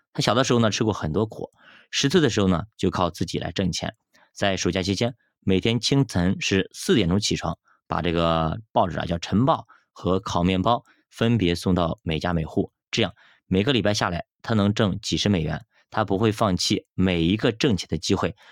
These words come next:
哪怕只挣一美分。那么这为他长大以后积累财富打下了坚实的基础。有些人一开始就摆出一副要赚大钱的架势，小钱不去赚，结果常常呢，大钱也赚不来。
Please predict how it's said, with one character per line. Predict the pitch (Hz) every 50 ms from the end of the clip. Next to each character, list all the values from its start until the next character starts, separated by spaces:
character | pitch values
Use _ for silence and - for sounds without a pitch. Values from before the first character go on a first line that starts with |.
| - _
哪 | - 92 90
怕 | 87 98 95
只 | - - - 80
挣 | - - 107 104 -
一 | 147 151 131
美 | 101 85 76 -
分。 | - - 117 127 135 - _ _ _ _ - - - - _
那 | 110
么 | 110 113
这 | 110 135 120
为 | 113 104 127 120 101
他 | 87 - 104 101 104
长 | - - 87 90 87
大 | 101 98 98
以 | 90
后 | - - 98
积 | - - 98
累 | 104 87
财 | - - 90 95
富 | - - 92 - - _ _ _
打 | - - - -
下 | - 92
了 | 85 82
坚 | - - - 143 143 135
实 | -
的 | - 85
基 | 80 - 87 85
础。 | - - - - _ _ _ - - - - _ _
有 | - 120
些 | 139 170 151
人 | 131 -
一 | - 165
开 | - - 165 165
始 | - - 90
就 | - 98 90
摆 | - - 90 87
出 | - 92
一 | 90 90 80
副 | - - 92
要 | 90 87
赚 | - - 123 120
大 | 110 - - - -
钱 | - 95
的 | 90 85
架 | - - - -
势， | - - - - - - _ _
小 | - - 104 98 101
钱 | 101 147 151 151
不 | 131 135
去 | 117 117
赚， | 107 131 120 - - _
结 | _ - - 90
果 | 90 87
常 | 85 - - 92 98
常 | 92 87 85
呢， | 87 85 - - - _ _
大 | - 110 -
钱 | 92 - 87 87
也 | 85 85
赚 | 82 - 123 104
不 | 85 87
来。 | 85 87 98 113